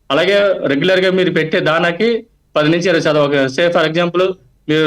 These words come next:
రెండు కేజీలు పెడుతున్నారు అనుకోండి, ఆ దాన్ని రెండు పాయింట్, ఆ, రెండు పాతిక, రెండు పాయింట్ టూ ఫైవ్ జీరో గ్రామ్స్ దానా అదనంగా పెట్టండి, అంటే టూ ఫిఫ్టీ గ్రామ్స్.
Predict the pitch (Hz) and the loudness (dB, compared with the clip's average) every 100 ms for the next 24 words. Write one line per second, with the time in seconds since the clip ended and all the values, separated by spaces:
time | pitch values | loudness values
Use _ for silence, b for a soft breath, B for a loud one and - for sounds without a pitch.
0 | 151 147 151 165 185 156 143 147 131 127 | 2 0 0 0 0 0 0 0 0 -2
1 | 107 107 - _ _ _ _ _ _ - | -4 -6 -10 _ _ _ _ _ _ -8
2 | 160 160 175 220 180 185 180 - 160 165 | -4 -2 0 0 0 -2 -4 -6 -2 0
3 | 190 185 180 202 196 170 - - 131 131 | 0 0 0 0 0 -2 -6 -4 0 2
4 | 127 127 135 160 180 175 143 139 143 165 | 2 2 0 0 0 0 0 0 0 0
5 | 165 165 160 160 160 165 175 143 160 151 | 2 2 2 2 -2 0 -2 0 -2 0
6 | 165 151 151 147 - _ _ _ - 151 | -2 -2 0 0 -2 _ _ _ -4 -2
7 | 165 - 151 131 131 _ _ _ 156 175 | -2 -2 -2 -4 -8 _ _ _ -4 -2
8 | 185 160 170 156 120 107 98 95 _ _ | 0 0 0 0 -2 -4 -6 -8 _ _
9 | _ _ - 139 143 156 143 143 127 123 | _ _ -8 -6 -2 -2 -2 -4 -2 -2
10 | 123 | -4